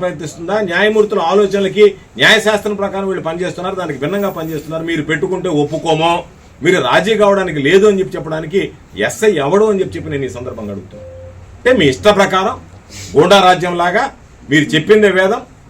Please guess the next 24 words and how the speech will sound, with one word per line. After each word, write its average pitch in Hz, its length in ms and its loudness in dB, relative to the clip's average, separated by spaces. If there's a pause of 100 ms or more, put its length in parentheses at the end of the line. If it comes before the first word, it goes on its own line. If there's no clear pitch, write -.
(120)
ఒక్కొక్కరిని 180 480 0
తీసుకువెళ్ళడం, 202 560 0
వాళ్ళ 160 180 2
మీద 160 160 0
అక్రమ 196 260 -2
కేసులు 190 300 -2
బనాయించడం, 185 420 -4 (320)
వాళ్ళ 170 200 2
మీద 185 160 0
రకరకాలైనటువంటి 185 720 -4
ఇబ్బందులు 190 320 -2
పెట్టడం. 190 260 -6 (520)
నేను 175 200 2 (160)
ఒకటే 175 240 -2 (100)
విషయం 151 280 -4
చెప్తున్నా, 113 300 -8 (600)
రాజకీయంలో 165 680 -2 (680)
ఎవ్వరికి 180 400 -2
అధికారం 165 400 -2
అనేటువంటిది 143 460 -4
శాశ్వతం 135 360 -8 (100)
కాదు. 113 180 -4 (760)
ఈరోజు 180 480 6 (600)
అధికారం 196 540 2